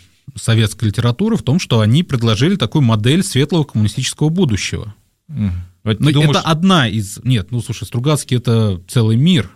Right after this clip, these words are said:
Speaker 1: но я говорю об одном из
Speaker 2: Почему
Speaker 1: аспектов
Speaker 2: вообще,
Speaker 1: творчества.
Speaker 2: э, на твой взгляд, Стругацкие оказали такое, м, сильнейшее влияние на, а, вот, э, отечественную фантастику?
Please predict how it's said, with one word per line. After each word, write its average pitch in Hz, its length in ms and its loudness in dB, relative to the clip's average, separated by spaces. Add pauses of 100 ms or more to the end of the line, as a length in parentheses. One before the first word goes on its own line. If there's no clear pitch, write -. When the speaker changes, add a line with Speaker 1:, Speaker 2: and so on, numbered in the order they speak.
Speaker 1:
но 110 100 0
я 143 120 2
говорю 143 280 2
об 120 220 -4
одном 135 380 2
из 101 180 -2
Speaker 2:
Почему 123 40 2 (280)
Speaker 1:
аспектов 214 60 0
Speaker 2:
вообще, - 240 0 (100)
Speaker 1:
творчества. 131 300 -2
Speaker 2:
э, - 20 0
на 127 160 0
твой 143 240 -2
взгляд, 135 320 -2
Стругацкие 127 500 -4
оказали 127 300 -2
такое, 135 480 -2
м, 98 440 -4
сильнейшее 123 540 0
влияние 110 680 2
на, 95 420 0 (380)
а, 90 440 -2
вот, 92 380 -6 (220)
э, - 720 -8
отечественную 104 520 -2
фантастику? - 800 -8